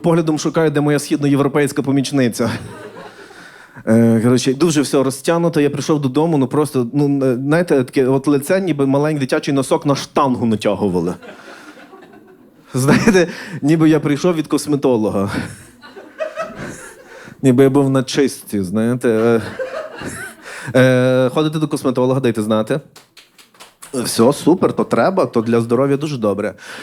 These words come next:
Моя Іра ходить до косметолога час до часу, і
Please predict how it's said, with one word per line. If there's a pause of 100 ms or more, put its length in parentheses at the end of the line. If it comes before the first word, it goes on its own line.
(160)
Моя
Іра
ходить
до
косметолога
час
до
часу,
і